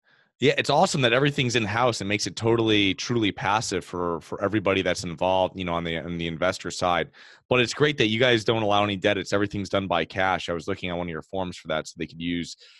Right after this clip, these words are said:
whether they're I R A, if they're U S based or something like this. But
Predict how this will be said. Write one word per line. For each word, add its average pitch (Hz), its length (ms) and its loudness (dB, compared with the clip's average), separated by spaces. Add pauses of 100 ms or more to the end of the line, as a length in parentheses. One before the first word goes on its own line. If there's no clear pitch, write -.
(220)
whether 92 220 0
they're 85 180 0
I 98 140 2
R 92 140 2
A, 92 100 4
if 90 100 -4
they're 85 120 -4
U 87 200 -2
S 87 140 -2
based 85 320 -4
or 82 40 -10
something 82 320 -12
like 78 220 -8
this. 90 240 -4 (100)
But 82 200 -2